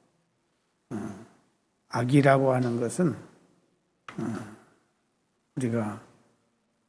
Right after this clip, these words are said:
근원부터서, 어, 생각지 않고 버려야 된다 하는 사실을 늘 염두에 두면서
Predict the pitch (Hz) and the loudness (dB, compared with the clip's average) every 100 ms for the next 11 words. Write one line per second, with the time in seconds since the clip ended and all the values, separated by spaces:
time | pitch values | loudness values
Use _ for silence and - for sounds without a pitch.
0 | _ _ _ _ _ _ - 143 147 143 | _ _ _ _ _ _ 2 6 8 6
1 | 131 - 135 - 117 113 - _ _ _ | 4 0 -4 -2 -8 -10 -20 _ _ _
2 | _ _ _ _ _ _ _ _ _ 110 | _ _ _ _ _ _ _ _ _ -10
3 | 107 - - - _ - - 180 175 156 | -10 -12 -20 -20 _ -14 -4 0 2 2
4 | - 127 113 - - - 120 113 - 123 | 2 0 0 -6 -14 -4 -2 -2 -4 -6
5 | - - 131 127 120 117 113 110 117 107 | -6 -2 2 4 4 2 0 -2 -4 -6
6 | 107 135 120 - 147 - 143 143 - - | -6 -6 -6 -2 -4 -4 -4 -4 -4 -10
7 | - _ _ _ _ _ 151 123 127 127 | -20 _ _ _ _ _ 0 2 4 4
8 | 127 139 156 139 143 127 120 120 - 170 | 4 4 4 4 2 2 2 0 0 0